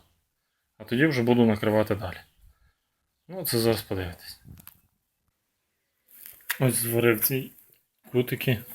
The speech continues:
всі. От вирішив використати тридцять п'ятий кутик.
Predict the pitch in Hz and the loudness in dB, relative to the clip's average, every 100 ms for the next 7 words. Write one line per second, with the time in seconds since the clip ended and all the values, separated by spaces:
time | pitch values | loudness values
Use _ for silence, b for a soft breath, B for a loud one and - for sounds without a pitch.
0 | - - - 123 104 - - - _ - | -18 -10 -2 0 0 0 -2 -4 _ -2
1 | 120 - 120 131 117 - 110 110 110 107 | 0 2 6 8 8 4 4 4 4 2
2 | - - - 113 98 110 104 104 101 98 | 0 -4 -2 -2 2 2 0 -2 -6 -4
3 | 98 | -6